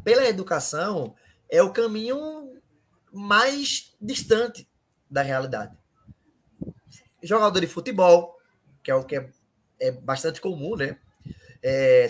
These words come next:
trabalhar, arrumar uma vaga de emprego. A-, aqui em Pernambuco a gente chama de oia, né? Vamos fazer uma oia,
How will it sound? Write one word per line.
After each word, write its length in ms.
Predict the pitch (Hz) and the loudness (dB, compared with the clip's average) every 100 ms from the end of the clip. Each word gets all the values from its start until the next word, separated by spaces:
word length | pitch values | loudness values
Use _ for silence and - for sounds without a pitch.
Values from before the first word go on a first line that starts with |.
| - | 2
trabalhar, 760 | 180 180 208 185 185 180 175 - - 113 - | 0 2 2 2 2 0 -4 -12 -18 -20 -16
arrumar 280 | - 147 156 | -10 -8 -4
uma 100 | 160 | -4
vaga 220 | 156 143 | -2 -4
de 100 | 143 | -4
emprego. 680 | 180 185 170 170 160 160 190 _ _ _ _ | -6 -2 2 4 2 -2 -14 _ _ _ _
A-, 360 | 139 147 139 143 | 4 4 4 0
aqui 180 | - 190 | -2 -6
em 60 | |
Pernambuco 500 | 196 185 175 165 175 | -8 -6 -6 -6 -4
a 60 | 165 | -4
gente 140 | 170 | -4
chama 220 | 180 175 | -8 -8
de 140 | 165 165 | -6 0
oia, 320 | 175 185 147 | 2 4 4
né? 160 | 143 156 | 2 -4
Vamos 220 | 156 180 | -6 -2
fazer 240 | 190 180 | 2 2
uma 160 | 202 190 | 2 4
oia, 540 | 175 208 185 123 - | 6 6 6 2 -4